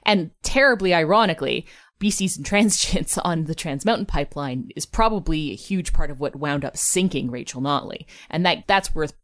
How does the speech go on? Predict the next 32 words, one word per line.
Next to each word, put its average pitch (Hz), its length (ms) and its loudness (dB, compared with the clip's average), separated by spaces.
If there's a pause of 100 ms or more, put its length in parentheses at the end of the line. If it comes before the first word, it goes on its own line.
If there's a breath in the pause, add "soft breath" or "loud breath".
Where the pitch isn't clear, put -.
(140)
pointing 135 320 -2
out, - 260 -2
that - 200 -4
a 151 60 -4
lot 170 200 2
of 170 80 -4
the 147 80 -8
reason 139 300 -4
why 135 480 -2
Kenney's 147 300 -4
come 135 120 -4
to 127 80 -8
power 151 260 -6
as - 100 -14
powerfully 143 440 -6
as 123 100 -10
it 123 40 -12
has 143 260 -4
is 127 120 -10
a 131 40 -10
direct 156 400 -4
result 143 440 -2 (280 loud breath)
of 139 220 0
the 139 80 2
way 147 240 0
that - 260 -8
B 139 120 -8
C's - 260 -10
responded 127 440 -8
on 117 120 -8
Trans - 280 -8
Mountain, - 280 -2